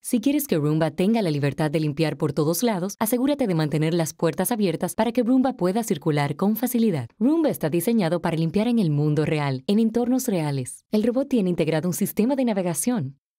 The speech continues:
Pero para ayudar a Roomba a comenzar, tómate un momento y ve si hay algo en la ruta del robot que podrías quitar para lograr una mejor limpieza.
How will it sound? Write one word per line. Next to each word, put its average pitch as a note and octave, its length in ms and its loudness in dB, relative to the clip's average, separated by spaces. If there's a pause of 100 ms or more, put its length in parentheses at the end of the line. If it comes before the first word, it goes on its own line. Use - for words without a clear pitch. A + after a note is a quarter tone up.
(180)
Pero E3+ 220 0
para D3+ 160 0
ayudar D3 320 0
a B3+ 60 0
Roomba B3 280 2
a B3+ 40 -6
comenzar, B3 600 0
tómate C#4 320 0
un G#3+ 60 6
momento D#3 400 2
y D3+ 60 2
ve D#3 220 0
si E3 140 -2
hay D3+ 140 0
algo F#3+ 260 0
en C4 40 4
la A#3+ 80 2
ruta G3 300 0
del G#3 100 2
robot G#3 320 0 (160)
que A#3 100 2
podrías C4+ 400 2
quitar F3+ 380 0
para G3 160 0
lograr D3+ 380 2
una D#3 140 2
mejor E3 360 0
limpieza. G3 720 0